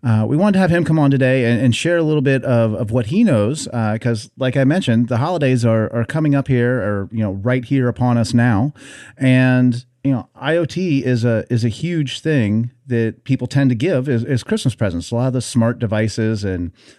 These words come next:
the home ambience and home security and, and all kinds of different devices that, that people have on their, on their Christmas list. We did just release a Valdev year-end in review post, uh, that, that really discussed and kinda dug into I O T and I C S,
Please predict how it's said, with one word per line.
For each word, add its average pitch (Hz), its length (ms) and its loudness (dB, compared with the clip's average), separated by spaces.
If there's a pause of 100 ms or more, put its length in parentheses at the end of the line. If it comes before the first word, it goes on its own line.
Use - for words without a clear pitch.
(120)
the 107 60 -4
home 127 340 2
ambience 113 500 2
and 87 120 -4
home 131 180 0
security 117 720 -2
and, 98 260 -2
and 139 100 0
all 151 120 0
kinds 156 280 0
of 139 60 0
different 127 240 0
devices 113 520 -4
that, 104 260 -2
that 113 180 -4
people 131 260 -4
have 120 220 -2
on 113 140 2
their, 95 340 0
on 107 120 0
their 101 80 0
Christmas 165 420 -2
list. 95 360 -8 (280)
We 170 180 -4
did 196 280 2
just 175 200 -4
release 147 500 0
a 120 440 2
Valdev 135 600 2
year-end 127 400 4
in 113 120 4
review 110 300 4
post, 95 500 -4 (180)
uh, 98 460 0
that, 110 320 0
that 127 140 0
really 165 200 0
discussed 143 420 -2
and 127 140 2
kinda 135 200 0
dug 127 180 0
into 127 520 2
I 131 200 0
O 135 100 4
T 120 500 0
and 110 160 -2
I 127 180 0
C 127 260 -2
S, 113 400 -4